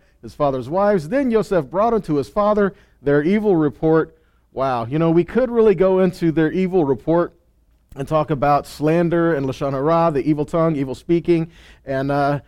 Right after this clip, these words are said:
how we shouldn't really talk bad about one another. And if somebody is talking bad about someone, we do have a responsibility to shut it down and not listen,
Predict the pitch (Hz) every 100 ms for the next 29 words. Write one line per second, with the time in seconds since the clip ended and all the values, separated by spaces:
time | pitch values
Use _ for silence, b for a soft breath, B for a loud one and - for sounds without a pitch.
0 | b _ 139 156 143 220 247 226 170 202
1 | 202 - 170 175 185 131 143 170 185 170
2 | 180 165 175 175 175 175 185 143 - 214
3 | 202 185 202 208 190 196 180 190 190 180
4 | - 196 190 190 165 185 214 185 135 135
5 | 208 185 165 202 180 147 165 180 156 107
6 | - 190 185 135 175 196 196 185 156 170
7 | 208 202